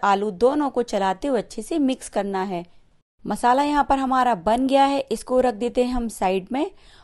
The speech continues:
और चलिए अब हम डो तैयार कर लेते हैं। तो मैंने यहाँ पर ये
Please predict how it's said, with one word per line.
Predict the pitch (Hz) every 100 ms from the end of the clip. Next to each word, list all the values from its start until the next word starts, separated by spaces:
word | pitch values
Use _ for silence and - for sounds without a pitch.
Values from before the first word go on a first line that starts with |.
| - -
और | 208
चलिए | - 277 302
अब | - 247
हम | 269 220
डो | 214 247
तैयार | 262 254 254
कर | 247 247
लेते | 247 247 254
हैं। | 277 381 - - - -
तो | 233
मैंने | 226 220 247 285
यहाँ | 262 220 196
पर | 214
ये | 220